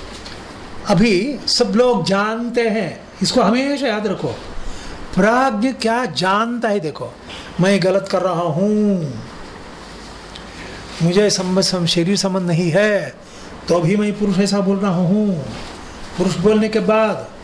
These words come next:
वो स्त्री से को देखो आकर्षण होता है, मैं स्त्री हूँ, पुरुष को देखकर आकर्षण होता है, मैं क्या करूँ? अच्छा, आप कौन है बोलो? आप मतलब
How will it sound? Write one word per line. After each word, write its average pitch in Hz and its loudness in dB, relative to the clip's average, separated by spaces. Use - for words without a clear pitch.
वो 190 4
स्त्री 190 2
से 196 2
को 208 2
देखो 202 2
आकर्षण 185 0
होता 190 2
है, 196 0
मैं 190 6
स्त्री 196 0
हूँ, 202 2
पुरुष - -4
को 220 2
देखकर 202 4
आकर्षण 202 2
होता 202 2
है, 208 -2
मैं 240 6
क्या 233 6
करूँ? 233 0
अच्छा, - -8
आप 185 2
कौन 208 4
है 208 2
बोलो? 185 0
आप 196 0
मतलब 208 2